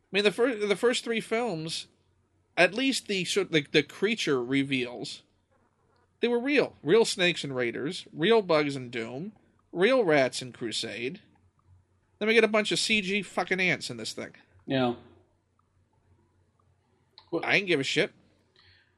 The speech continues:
Speaker 2: Well, <clears throat> my problem is that, again, I can't, <sighs>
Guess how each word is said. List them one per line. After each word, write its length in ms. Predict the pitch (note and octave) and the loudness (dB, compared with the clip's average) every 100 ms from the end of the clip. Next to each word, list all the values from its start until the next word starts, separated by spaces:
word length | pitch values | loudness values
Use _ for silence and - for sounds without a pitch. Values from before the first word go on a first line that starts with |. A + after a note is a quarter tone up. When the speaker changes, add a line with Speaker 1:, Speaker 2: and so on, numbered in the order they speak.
| _ | _
Speaker 2:
Well, 380 | D#3+ D#3+ D3 - - | 6 8 8 2 4
<clears throat> 1700 | - - - - - _ _ _ _ _ _ _ _ _ - - - | 6 6 0 -12 -20 _ _ _ _ _ _ _ _ _ -20 -20 4
my 200 | D#3+ F3 | 6 6
problem 380 | F3+ D#3 C#3 B2+ | 8 6 8 6
is 140 | A#2+ | 6
that, 220 | B2 A#2 - - _ _ _ _ _ _ _ _ | 2 0 -4 -20 _ _ _ _ _ _ _ _
again, 440 | C3 B2+ C#3 B2 | 0 6 8 6
I 140 | - B2+ | 4 -2
can't, 400 | - D3 C3 - - - _ _ _ | 2 2 2 -2 -16 -20 _ _ _
<sighs> 60 | - | -12